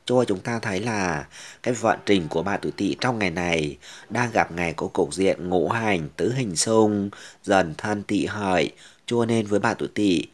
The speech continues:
cần phải cố gắng duy trì sự linh hoạt, mềm dẻo trong cách ứng xử ngày hôm nay là lời khuyên của chúng tôi dành cho bạn. Hạn nhìn với bạn tuổi Tỵ, bạn muốn dồn hết mọi tức giận lên người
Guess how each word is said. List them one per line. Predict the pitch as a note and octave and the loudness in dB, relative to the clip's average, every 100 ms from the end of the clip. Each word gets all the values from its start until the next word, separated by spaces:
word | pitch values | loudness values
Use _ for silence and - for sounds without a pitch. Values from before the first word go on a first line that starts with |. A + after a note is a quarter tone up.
| _ | _
cần | - G2 | 0 0
phải | D#2 - - | 0 -4 0
cố | F2 F#2+ | 2 2
gắng | F#2 A#2+ | 0 -2
duy | B2 A#2 | 0 0
trì | G2+ E2 | 2 0
sự | - F2+ | 2 0
linh | - G#2 G#2+ | 0 -2 -2
hoạt, | G#2+ F#2+ - - _ - | 0 2 2 -4 _ -4
mềm | G2 F#2+ D#2+ | 0 2 0
dẻo | E2 C2+ - | -2 -2 -2
trong | A#2 | -2
cách | - D3+ - | 0 0 -2
ứng | G2+ C#3+ | -6 -4
xử | - G2 - | 0 0 0
ngày | F#3+ | -2
hôm | F2 G#2 G2 | -2 -6 -2
nay | G#2 G2+ G#2 F#2+ - - - - | 0 2 2 0 -4 -18 -14 -4
là | F#2 E2+ | 0 2
lời | E2 D#2 | 0 -2
khuyên | - G#2+ | -2 -4
của | G2+ E2 - | -2 -6 -4
chúng | F2 G#2 | -6 -4
tôi | A#2 G#2+ | -2 -2
dành | F#2+ E2+ C#2 | 0 -2 -2
cho | G#2 | -6
bạn. | G2 F#2+ F2+ C#2+ - - - - - - - | -2 0 -2 -4 -12 -20 -20 -20 -20 -20 -10
Hạn | - G#2+ E2+ | 0 0 0
nhìn | C3 C3 B2+ A#2 A#2 - - | 2 6 6 4 -4 -12 -2
với | G2 | 0
bạn | G#2 B2 | 2 0
tuổi | - | 0
Tỵ, | F2 A#2 A2 F2+ - - - - | 2 6 8 6 2 -10 -12 2
bạn | G2+ G2+ | 2 4
muốn | F#3 B2+ | 2 2
dồn | C3+ A2+ | 4 4
hết | G2 C#3 - | 4 -2 -4
mọi | A#2 A2 G#2+ | -2 4 4
tức | - D#3+ | 4 -2
giận | D#3 A2 F#2+ | 2 4 4
lên | E2+ A2 A2 | 2 -2 0
người | G#2+ G2+ E2+ D2 | 4 6 4 2